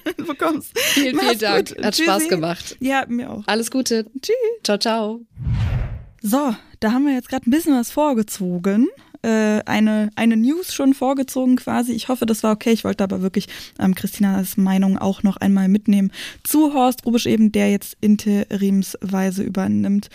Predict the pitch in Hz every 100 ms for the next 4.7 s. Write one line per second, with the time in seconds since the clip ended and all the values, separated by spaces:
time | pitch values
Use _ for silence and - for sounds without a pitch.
0 | - - - 196 185 - 190 185 190 -
1 | 190 190 - 185 - 214 - 247 - 240
2 | 240 233 233 220 220 214 220 208 208 208
3 | - 226 233 214 208 208 - 208 202 214
4 | 196 185 202 277 - 269